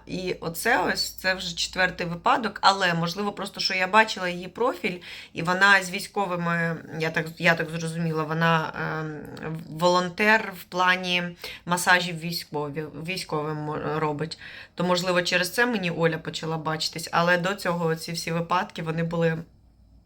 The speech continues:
вони були якісь неймовірні. Ось так. Лежимо із Сонею. У мене конкретний, просто конкретне виснаження. І, е, поки наші хлопці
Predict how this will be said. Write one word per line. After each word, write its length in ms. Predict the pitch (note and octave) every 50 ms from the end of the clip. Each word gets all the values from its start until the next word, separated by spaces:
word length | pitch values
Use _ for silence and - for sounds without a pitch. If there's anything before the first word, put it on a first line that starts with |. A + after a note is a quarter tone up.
| _ - - _ _ - - - - - - - - - - -
вони 280 | D#3 E3 F3 F#3+ G#3
були 260 | G3+ G3+ G3 F#3+ F#3+
якісь 320 | G3 F#3 F3+ - G3 F3 -
неймовірні. 680 | F#3 F3 F3 E3+ E3+ D#3+ D3 D3 D3+ D#3 D#3+ D#3 D#3+ E3+ - - - - - - - - - - - - - - - -
Ось 140 | - C4+ -
так. 320 | - E3+ E3 E3 - - - - - _ _ - - - - - - - - - _ _ _ - _ _ -
Лежимо 460 | G3 G3 F#3+ A3 G#3+ A3 A3 C4+ C#4+
із 260 | C4+ A#3+ A3 - -
Сонею. 500 | - A3 G#3+ G#3+ G#3+ G#3+ G#3 G3 G3 G#3+ A#3 - _ _ _ _ _ _ _ -
У 60 | -
мене 280 | F#3+ G#3 A3+ A#3 A#3 A3
конкретний, 840 | A3+ A3 G3 F#3+ G3 - - A3 A3 A#3+ C4+ - - C#4 B3+ B3 A3+
просто 540 | A3+ - - G3+ G3 G#3+ G#3+ - - G3+ -
конкретне 800 | - - F#3+ F#3+ F#3 - G3+ - - A#3+ A#3 - - G3+ G#3 G3
виснаження. 920 | F3+ E3+ F#3 G3+ G#3 G#3 - - F#3+ E3+ E3+ F3+ F#3+ F3 F3 F3 F3+ F3+ - - - - - - - - - - - - _ _ _ _ -
І, 280 | G#3 G3 G3 G3+ G3+ G3+ G3+
е, 880 | G3+ G3+ G3+ G3+ F#3+ - - - - - G#3 G#3 G#3 G#3 G3+ G3 F#3+ F#3+ -
поки 680 | G#3+ G#3 G3+ - - A3+ G#3 G#3+ G#3+ G#3+ G3+ G3+ F#3 - -
наші 400 | F3+ F#3+ G#3+ A3+ A3 - G#3 F#3+
хлопці 680 | - - F#3+ F3 F3+ F3+ - - - C4 C#4 C#4+ C#4